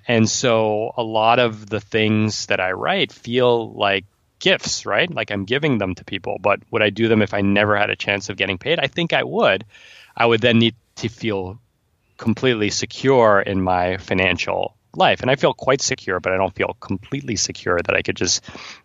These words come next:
give my internet presence to someone else. But again, it's really inquiring in between those spaces, right? Like, you're not gonna go live under a tree as a monk, as an ascetic monk, nor do you need to, to crank out three pieces of content a day. There's,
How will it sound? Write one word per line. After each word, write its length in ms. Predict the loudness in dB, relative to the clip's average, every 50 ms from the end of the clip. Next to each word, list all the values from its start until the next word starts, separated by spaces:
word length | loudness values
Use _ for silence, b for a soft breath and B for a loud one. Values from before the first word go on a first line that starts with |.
| B -2
give 240 | 2 2 2 4 4
my 200 | 4 4 2 2
internet 420 | 0 0 0 0 0 -2 -4 -6
presence 420 | -4 -4 -4 -4 -4 -6 -8 -8 -6
to 80 | -6
someone 300 | -6 -4 -4 -2 0 2
else. 380 | 2 2 2 0 0 -2 -4 -6 B B B B B B B B B B B
But 140 | 2 4 4
again, 440 | 2 2 4 4 4 4 2 0 -4
it's 180 | -8 -8 -8
really 600 | -6 -4 -4 -2 2 2 4 4 4 4 2 2 2
inquiring 720 | -2 -4 -6 -8 -6 -2 0 2 2 2 2 2 2 0
in 120 | 0 -2
between 540 | -2 -4 -6 -6 -2 0 2 2 2 2 0
those 220 | 0 -2 -2 -2
spaces, 600 | -4 -2 0 2 2 2 0 -4 -6 -8 -10 -6
right? 200 | -4 -2 -2 -2
Like, 160 | -4 -4 -4
you're 80 | -2 0
not 180 | 2 2 2 2
gonna 180 | 0 -2 -2
go 460 | -2 -2 -2 -2 0 0 -2 -2 -4 -6
live 240 | -4 -2 -2 0 0
under 400 | -2 -2 -2 -2 -2 -2 -2 -2
a 360 | -2 0 0 2 2 0 0
tree 400 | -2 -6 -2 2 4 4 4 4
as 140 | 2 0 -2
a 60 | -2
monk, 460 | 2 4 6 6 6 4 2 0 -2
as 160 | -4 -4 -4
an 100 | -2 -2
ascetic 440 | -2 -2 0 0 0 -2 -2 -2 0
monk, 420 | 2 4 4 4 4 2 0 -4 -12 B B B B B B B B B B B
nor 480 | -2 2 4 4 6 6 6 6 4 4
do 140 | 2 0
you 60 | 0 2
need 200 | 2 0 0 -2
to, 280 | -4 -4 -4 -4 -6 -8 _ _ _ _ _ _ _ _ -12
to 160 | -10 -10 -10
crank 340 | -10 -4 0 0 0 2 0
out 140 | -2 -4 -4
three 160 | -6 -6 -6
pieces 300 | -4 -4 -4 -4 -4 -4
of 80 | -4
content 260 | -2 -2 -2 -2 -2 0
a 20 |
day. 160 | 2 2 4
There's, 240 | 4 2 2 0